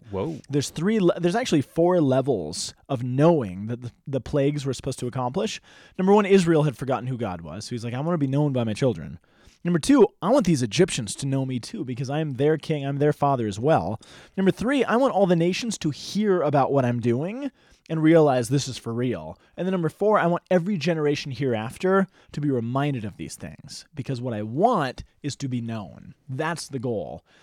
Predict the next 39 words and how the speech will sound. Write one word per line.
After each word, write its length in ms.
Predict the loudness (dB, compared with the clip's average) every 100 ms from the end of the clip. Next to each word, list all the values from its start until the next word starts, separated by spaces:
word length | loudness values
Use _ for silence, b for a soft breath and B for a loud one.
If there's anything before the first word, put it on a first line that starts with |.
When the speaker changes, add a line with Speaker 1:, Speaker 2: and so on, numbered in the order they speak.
| b b -2
Speaker 2:
And 160 | 0
so 160 | 4 4
when 200 | 6 4
they 100 | 4
leave 340 | 2 0 -6 -6
Egypt, 480 | -8 -6 -6 -6 -6
you, 140 | -6
you, 280 | -4 -6 -6 -8
you 160 | -4
really 200 | -2 0
get 160 | -2 -4
the 60 |
sense 220 | -4 -6 -6
there's 200 | -8 -6
this 200 | -10 -10
massive 580 | -8 -6 -4 -4 -6 -4
mixed 420 | -4 -6 -8 -6
multitude 720 | -4 -4 -6 -10 -10 -10 -12 b b b b
of 180 | 0 0
not 300 | 0 -2 -2
just 260 | 2 4 4
Israelites, 500 | 0 -2 -4 -4 -4
not 220 | -4 -4
just 240 | -2 -4 -4
Egyptians, 800 | -2 -2 -2 -4 -12 -10 -10 -12 b b b
but 160 | -6 -6
tons 340 | -6 -6 0
of 120 | 0 2
people 260 | 0 0
from 200 | 0 -2 0
other 260 | 0 0
nations 540 | -2 -4 -8 -14 -10 -4
that 160 | 0
Egypt 340 | 0 0 -4 -4
was 140 | -6
enslaving 500 | -4 -4 -4 -6 -10
at 80 | -10
the 80 | -10
time. 360 | -12 -12 -16